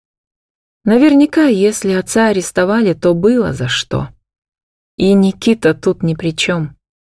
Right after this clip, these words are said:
Он просто исполнитель Милославского. Предатель,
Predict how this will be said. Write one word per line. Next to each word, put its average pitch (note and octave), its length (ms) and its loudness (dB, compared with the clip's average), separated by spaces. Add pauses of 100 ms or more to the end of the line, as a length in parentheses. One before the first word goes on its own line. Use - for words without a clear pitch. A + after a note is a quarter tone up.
(100)
Он B3+ 460 2
просто D4 440 -2
исполнитель A3+ 680 0
Милославского. F3+ 920 -6 (580)
Предатель, F3+ 680 0